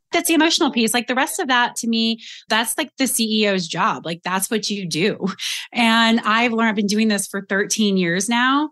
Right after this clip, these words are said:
And so, you know, I've learned, like, we're gonna figure it out. And so I don't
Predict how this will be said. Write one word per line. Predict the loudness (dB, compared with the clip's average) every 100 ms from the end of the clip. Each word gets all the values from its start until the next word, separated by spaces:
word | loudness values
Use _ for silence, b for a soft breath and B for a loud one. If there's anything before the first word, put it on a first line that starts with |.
| b b -4
And | -2 0
so, | 2 2 2 0 -2
you | -2
know, | 0
I've | 0
learned, | 0 0
like, | -2 -4
we're | -2
gonna | -2
figure | -2 -4 0 0
it | 0
out. | 0 0 -2 -4 -8 -14 B B -4
And | 0 2
so | 2 2 0 0
I | 0 0
don't | 0 2 2 0 -2 -6